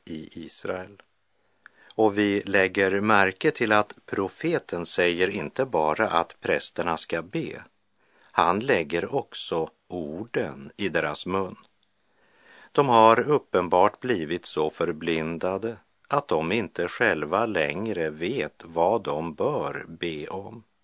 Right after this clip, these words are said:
Och de hedniska folken sjöng nidvisor och talade föraktfullt om Guds folk Israel. Var är nu deras Gud? Vi kan inte se honom.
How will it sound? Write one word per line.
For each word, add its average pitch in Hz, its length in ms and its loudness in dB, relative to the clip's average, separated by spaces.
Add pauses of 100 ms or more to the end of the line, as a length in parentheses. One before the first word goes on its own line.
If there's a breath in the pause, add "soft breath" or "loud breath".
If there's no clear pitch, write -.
(1040 soft breath)
Och 110 100 6
de 104 140 4
hedniska 104 760 2
folken 90 800 -2
sjöng 95 560 2
nidvisor 78 1080 -6 (440)
och 101 200 -4
talade 90 540 4
föraktfullt 85 1300 -2
om 107 240 -2
Guds 80 320 -4
folk 82 680 -4
Israel. 95 640 -8 (1120 soft breath)
Var 113 320 8
är 113 220 6
nu 101 500 -2
deras 82 520 0
Gud? - 400 -10 (580)
Vi 87 280 -2
kan 143 280 2
inte 98 420 -2
se 92 380 -2
honom. 76 460 -6